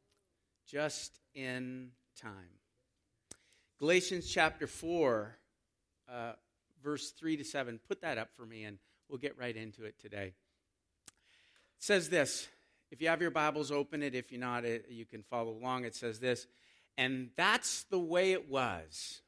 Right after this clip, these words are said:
with us before Christ came. We were like children. We were slaves to the basic spiritual principles of this world.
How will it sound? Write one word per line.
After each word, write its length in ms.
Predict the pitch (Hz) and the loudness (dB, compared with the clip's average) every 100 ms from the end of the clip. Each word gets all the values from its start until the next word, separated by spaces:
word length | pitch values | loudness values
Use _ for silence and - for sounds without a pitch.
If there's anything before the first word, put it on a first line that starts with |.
| - | -8
with 220 | 123 143 | -8 -2
us 480 | 123 82 - - - 123 | -4 -4 -8 -12 -12 -16
before 480 | 104 131 127 123 - | -16 -6 -4 -4 -6
Christ 380 | - 131 123 - | -8 -6 -6 -12
came. 300 | - 113 101 123 _ _ _ - _ _ _ _ | -12 -14 -14 -20 _ _ _ -20 _ _ _ _
We 140 | 151 160 | 0 4
were 180 | 156 | 4
like 320 | 147 143 139 - | 2 0 0 -4
children. 560 | - 202 185 143 120 | 2 4 4 0 -6
We 120 | 120 123 | -6 -8
were 180 | 117 | -8
slaves 800 | 104 - 156 170 170 147 117 107 | -8 -10 0 6 8 8 4 0
to 100 | - | -10
the 100 | 120 | -12
basic 480 | 110 143 143 147 123 | 0 0 2 -2 -6
spiritual 460 | - 139 131 127 123 | -6 -4 -4 -4 -8
principles 600 | 156 151 - 123 120 117 | -6 -6 -8 -10 -12 -12
of 140 | 101 | -14
this 220 | 110 - | -14 -8
world. 400 | 139 175 143 92 | 2 6 6 6